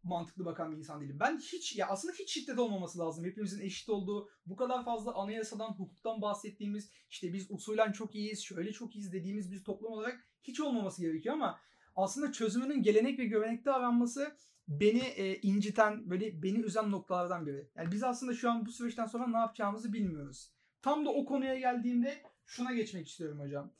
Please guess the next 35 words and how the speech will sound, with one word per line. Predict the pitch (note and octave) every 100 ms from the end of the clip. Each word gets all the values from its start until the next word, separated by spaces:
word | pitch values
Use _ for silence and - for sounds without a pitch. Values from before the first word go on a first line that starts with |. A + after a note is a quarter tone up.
| _ _ _ - -
Bu | F3 F3 A#3+
karar | B3 A#3+
sizin | A#3+ G#3 A#3+
de | A3+
bahsettiğiniz | A3 G#3+ A3 A3 A3 F#3
gibi | F#3+
normal | G3+ F#3+ F#3+ F#3+
şartlarda | F#3 - E3+ - D#3+ D#3 D#3
olursa | D3+ D#3+ D#3 F3+ F3+
T | F#3 F3
B | F#3+
M | F#3+
M'nin | G3 G3 G3
bir | G3 F#3
uygun | F#3 F#3+ G3 F3+
bulma | F#3+ F#3+
kanunundan | G3 G3+ G3+ G3+ G3+
sonra | G3+ G#3 G3+
yürütmeye | E3+ F#3 - G#3 G3+
gidiyor. | F3+ G#3 G3+
Belirli | F3 G3 G#3+ A3+
usul | G#3+ -
işlemleri | G3 - G3 F3+ F3 E3
var. | C#3 - _ _ _ _ -
Benim | D#3 A#3+
aklıma | C#4 C4+ A#3+ C4+
şu | - - - - - A#3+
geldi. | F#3+ C#3+ D3+ - _ -
Daha | F#3 G#3+
doğrusu | A3+ G#3+ A3
ben | A3+ A#3+
Kemal | G#3 G3+ G#3
Gözler | A3+ A3+ G#3+
hocamın | F#3+ F#3 A3
makalesinden | F#3+ F3 G3 F#3+ F#3+ G3+ G3 G3